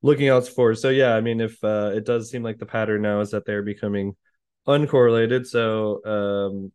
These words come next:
holding a portfolio of cryptos and equities, uh, w-, would possibly give you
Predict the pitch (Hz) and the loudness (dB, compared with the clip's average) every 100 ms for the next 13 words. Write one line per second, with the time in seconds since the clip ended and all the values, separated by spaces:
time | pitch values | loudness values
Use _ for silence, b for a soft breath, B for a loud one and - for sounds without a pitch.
0 | _ 117 113 110 107 101 117 107 - 113 | _ -4 -2 0 -2 -2 -2 -2 -2 -2
1 | 107 107 104 107 101 - 107 - 107 104 | 0 0 -2 -6 -8 -10 -10 -6 -4 -4
2 | 101 92 101 - 104 101 98 _ B B | -8 -8 -10 -8 -8 -8 -8 _ B B
3 | B _ 95 95 92 87 - _ _ 107 | B _ -6 -4 -4 -6 -18 _ _ -20
4 | - 104 104 104 _ _ - 110 - 107 | -14 -6 -6 -6 _ _ -10 -8 -6 -8
5 | 101 104 110 110 | -6 -6 -4 -4